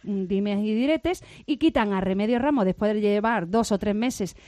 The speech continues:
eh, presentándola en todas las tertulias como candidata de la coalición de izquierdas a la alcaldía de Málaga, la quitan de un plumazo y ponen a Toni Morillas como cabeza de lista de la coalición ya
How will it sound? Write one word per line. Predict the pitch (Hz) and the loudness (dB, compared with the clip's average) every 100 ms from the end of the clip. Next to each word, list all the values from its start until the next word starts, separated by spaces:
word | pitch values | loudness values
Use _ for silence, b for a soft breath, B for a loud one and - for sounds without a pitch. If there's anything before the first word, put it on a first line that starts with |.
| B | B
eh, | 196 202 | -2 0
presentándola | 185 202 202 208 220 220 | 0 -2 0 0 0 0
en | 208 | 0
todas | 214 214 | 0 0
las | 202 | -2
tertulias | 202 170 302 240 | -6 -2 0 0
como | 175 190 180 | -2 -2 0
candidata | - 214 196 196 233 269 262 254 b b | 0 0 0 2 2 0 -4 -4 b b
de | 208 214 202 | -2 0 2
la | 208 190 | 0 0
coalición | 196 180 262 | -2 0 0
de | 240 | 0
izquierdas | - 262 240 240 240 | 0 -2 0 -2 -2
a | |
la | 220 | -2
alcaldía | 196 190 214 254 | -2 -2 -2 -2
de | 240 | 0
Málaga, | 277 277 285 b b | 0 -2 -4 b b
la | - 226 220 | -4 -2 0
quitan | 311 226 196 | 0 0 2
de | 262 | 2
un | 320 302 | 2 2
plumazo | 294 302 320 - 349 b b b | 2 2 0 -2 -8 b b b
y | 240 | -2
ponen | 254 285 285 269 | 2 2 2 -2
a | 208 | 0
Toni | 247 277 | 2 2
Morillas | 285 285 302 285 285 - | 4 2 2 0 -2 -2
como | 240 220 | -2 -2
cabeza | 202 185 220 269 | 0 0 0 -2
de | 254 | -2
lista | 262 - 262 285 | -4 -4 -6 -8
de | 220 214 226 - | -6 -4 -4 -4
la | 220 208 | -8 -4
coalición | 226 233 285 269 | -2 -2 0 0
ya | 285 | 0